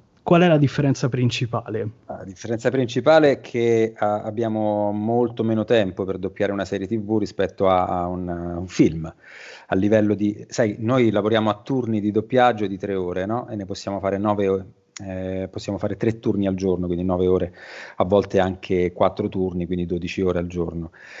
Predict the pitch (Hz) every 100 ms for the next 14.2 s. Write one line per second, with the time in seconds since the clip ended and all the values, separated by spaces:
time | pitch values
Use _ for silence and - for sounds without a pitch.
0 | - - 104 104 120 120 120 120 139 135
1 | 139 113 104 104 98 98 98 95 113 113
2 | 110 104 - - 92 90 92 104 107 123
3 | 101 107 87 - - 95 95 98 - 98
4 | 95 95 87 87 95 123 135 _ _ _
5 | _ - - - _ 107 101 98 95 95
6 | 92 90 90 87 85 - 107 104 98 95
7 | 107 98 98 87 95 98 98 98 95 95
8 | 95 90 - 98 92 95 101 95 92 90
9 | 90 92 92 98 127 117 104 104 104 110
10 | 95 92 98 98 92 98 98 101 98 101
11 | 92 95 - 90 85 92 107 - 113 107
12 | 98 90 90 92 101 95 95 95 95 98
13 | 95 90 87 85 85 85 - 85 92 87
14 | 76 80